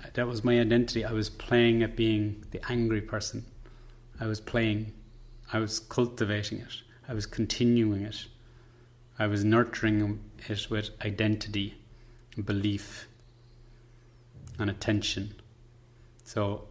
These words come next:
withdraw, attention, belief, identity. Say, "I'm done playing this. I know this fearful aspect is an unconscious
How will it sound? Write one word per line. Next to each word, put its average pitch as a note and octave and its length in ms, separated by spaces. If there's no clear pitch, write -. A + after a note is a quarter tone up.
withdraw, A2 540
attention, G#2 800
belief, G#2 500
identity. G2+ 800
Say, - 160
"I'm A2+ 100
done A2 220
playing A2 360
this. - 340
I A2 60
know A2+ 180
this G#2+ 380
fearful A2+ 420
aspect G#2+ 480
is G#2 140
an G#2+ 100
unconscious G#2+ 1040